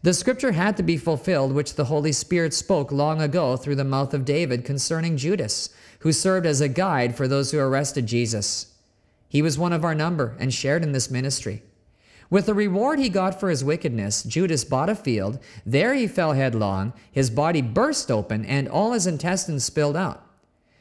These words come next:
Everyone in Jerusalem heard about this, so they called that field in their language Akeldama, that is, field of blood. For,' said Peter, it is written in the book of Psalms, "May his place be deserted, let there be no one to dwell in it, and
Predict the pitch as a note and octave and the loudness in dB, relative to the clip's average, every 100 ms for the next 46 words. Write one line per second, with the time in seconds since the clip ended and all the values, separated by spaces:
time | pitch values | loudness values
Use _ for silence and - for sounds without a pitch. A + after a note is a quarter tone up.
0 | - D3+ E3+ F#3 E3 D3 C3 D#3 D#3 D3+ | 0 2 2 2 0 0 2 0 0 0
1 | C3+ G#3 G3 D3 C3 C3 - E3 D#3+ - | 0 0 0 0 0 -2 0 0 0 0
2 | A#3 D4+ F#3+ D#3 - D#3+ D#3 D#3+ F#3+ F#3 | -2 0 -2 -2 0 0 0 0 0 2
3 | F3 D3+ D#3+ G3 D#3+ C3+ - D#3+ F#3+ G3 | 0 0 0 0 0 0 0 -2 0 0
4 | D#3 D#3+ F3+ E3+ A#2+ - - _ _ - | -2 -2 0 0 -2 -4 -20 _ _ -2
5 | C#3 D3 D#3+ C#3+ - F#3 E3 C3 A#2 D#3 | 2 2 2 0 -2 -2 0 0 -2 -2
6 | B2+ E2 - _ _ _ _ - G3 G#3+ | -2 -4 -10 _ _ _ _ -4 2 2
7 | C#3 B2+ A2 A2+ G2+ G2+ A2+ - _ _ | 2 0 -2 -2 -2 -2 -6 -12 _ _
8 | - C3+ B2 B2 G3 A#3 A3+ A3+ G3+ A3 | 0 2 2 2 2 2 2 0 0 0
9 | A#3 F3+ F3 C3+ G#2 G2+ G#2 - - - | 0 0 0 2 0 -2 -4 -6 -12 -2
10 | D#3 E3 D3 A#2+ - G#3 C#4+ - C4+ C4 | 2 2 2 0 0 2 0 0 0 0
11 | A#3 G#3 C#3 G#2+ G2+ - _ _ - C3 | 0 0 0 -2 -4 -12 _ _ -2 0
12 | C3+ B2 C3+ B2 C3+ F#3 F#3 F3 D#3+ E3 | 2 0 0 0 0 0 0 -2 -2 0
13 | D#3 B2 G2 F#2+ - _ - A#2+ B2 A#2+ | 0 0 -2 -6 -14 _ -6 0 0 0